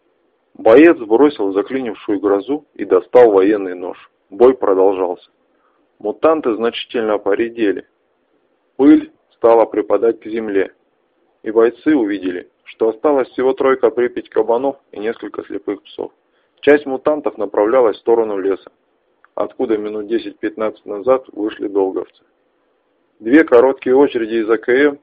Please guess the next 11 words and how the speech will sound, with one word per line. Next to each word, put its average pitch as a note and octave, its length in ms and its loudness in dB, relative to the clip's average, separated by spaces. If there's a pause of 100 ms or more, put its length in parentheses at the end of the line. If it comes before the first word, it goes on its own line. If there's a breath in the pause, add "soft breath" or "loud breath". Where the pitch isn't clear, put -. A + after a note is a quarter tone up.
(180)
разнесли A2 560 -4
череп A2 380 -2
двум A2+ 260 -6
Припять - 380 -10
кабанам. F#2 500 -8 (720)
Третья C#3+ 400 0
прострелила A2 720 -2
ноги A#2 300 -4
еще G2 520 0
одного G2 440 -4
животного, F#2+ 540 -4